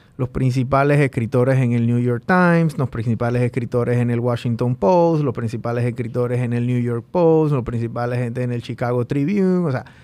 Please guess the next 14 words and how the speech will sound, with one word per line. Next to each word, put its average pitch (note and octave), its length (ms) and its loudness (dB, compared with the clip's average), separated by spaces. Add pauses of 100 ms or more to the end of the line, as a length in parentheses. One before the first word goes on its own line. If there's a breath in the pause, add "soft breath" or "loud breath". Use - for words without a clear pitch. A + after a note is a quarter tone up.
(300 soft breath)
los D3 200 0
principales E3 680 0
periódicos C#3+ 640 -2
de B2 40 0
los A2 120 -2
Estados C3 480 -2
Unidos, A2 520 -2 (600)
en A#2 160 0
el A#2+ 80 2
Boston B2 460 0
Globe, E3+ 440 2
toda D#3 120 2
esta C#3 160 -2
vaina. G#2+ 180 -6